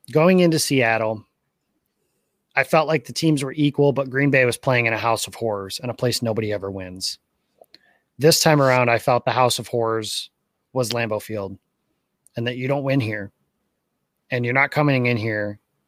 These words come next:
and taking the N F C Championship game in our house. And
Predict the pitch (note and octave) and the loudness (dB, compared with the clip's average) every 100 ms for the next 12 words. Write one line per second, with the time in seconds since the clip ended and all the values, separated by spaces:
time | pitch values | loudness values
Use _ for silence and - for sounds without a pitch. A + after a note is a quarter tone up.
0 | _ B2 A2+ C#3 A2+ A#2+ A#2 A2+ A2+ A2+ | _ -8 -4 -4 -2 -2 0 0 -2 -4
1 | - A2 A2 G#2 G#2+ - G#2+ G#2 G2+ _ | -4 -4 -4 -8 -12 -10 -8 -8 -10 _
2 | _ - A#2+ A2 G#2+ G#2+ G#2+ G2 - - | _ -10 -8 -4 -4 -4 -4 -4 -8 -10
3 | _ _ _ _ _ _ - A#2+ A2+ A2 | _ _ _ _ _ _ -8 -4 -2 -2
4 | G#2+ | -4